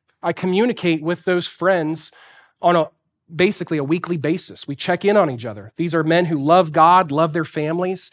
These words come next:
and they've been a gift to me over the last twenty years.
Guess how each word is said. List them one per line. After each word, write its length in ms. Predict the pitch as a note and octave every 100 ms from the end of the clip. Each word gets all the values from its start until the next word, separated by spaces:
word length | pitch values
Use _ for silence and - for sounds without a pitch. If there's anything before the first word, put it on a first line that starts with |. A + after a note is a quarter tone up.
| - - -
and 160 | D3+
they've 200 | F3 F3
been 300 | C#3+ F3+ F3+
a 140 | E3 D#3+
gift 680 | C#3 B2+ G#3 F#3+ - - -
to 120 | E3+
me 340 | E3+ F3+ D3+
over 200 | D3+ D3+
the 80 | D3
last 440 | D3+ D#3 D#3+ - - - _ -
twenty 320 | - F3 F3+
years. 480 | F3+ F3 A2+ - -